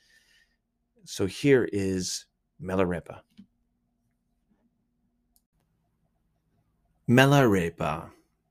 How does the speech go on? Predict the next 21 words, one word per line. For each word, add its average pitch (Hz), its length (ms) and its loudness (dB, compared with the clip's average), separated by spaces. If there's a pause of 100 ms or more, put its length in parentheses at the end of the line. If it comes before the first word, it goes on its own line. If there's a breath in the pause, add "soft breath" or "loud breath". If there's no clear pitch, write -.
(300)
Who 202 160 6
was 131 200 4
Milarepa? 80 640 -10 (2250)
Who 147 240 -2
is 135 160 -2
this - 540 -6 (1500)
sage 95 1000 -4 (480)
or 101 60 -10
this - 280 -12
yogi 92 640 -4 (640)
or 101 60 -8
this 95 380 -8 (840)
Buddha 120 520 -2 (1400)
that 107 260 -2
was 107 400 0
in 127 180 -8
the 117 240 -4
tenth 120 460 -12
to - 140 -18
twelfth 95 320 -6
century, - 600 -10